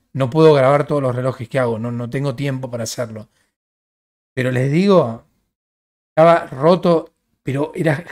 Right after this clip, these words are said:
japonés y tan lindo el reloj que dije, "Este reloj lo voy a arreglar cueste lo que cueste". Y cambié toda la platina en la transmisión del cronógrafo. Em, creo que cambié el tiré, em, y cambié otra cosa más. No, no me acuerdo ahora qué era.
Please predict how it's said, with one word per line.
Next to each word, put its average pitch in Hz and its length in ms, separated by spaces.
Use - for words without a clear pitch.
japonés 139 580
y 135 120
tan 185 260
lindo 175 240
el 143 60
reloj 156 240
que 139 100
dije, 139 240
"Este 131 160
reloj 135 480
lo 135 140
voy 156 160
a 156 40
arreglar 147 380
cueste 160 280
lo 131 140
que 123 100
cueste". 117 360
Y 117 100
cambié 160 760
toda 175 240
la 127 120
platina 131 440
en 143 80
la 117 100
transmisión 123 540
del 135 100
cronógrafo. 165 840
Em, 123 560
creo 175 240
que 127 60
cambié 135 260
el 160 160
tiré, 151 1040
em, 120 340
y 143 120
cambié 147 340
otra 156 160
cosa 135 240
más. 120 180
No, 143 200
no 139 180
me 139 80
acuerdo 139 240
ahora 123 200
qué 131 120
era. 156 240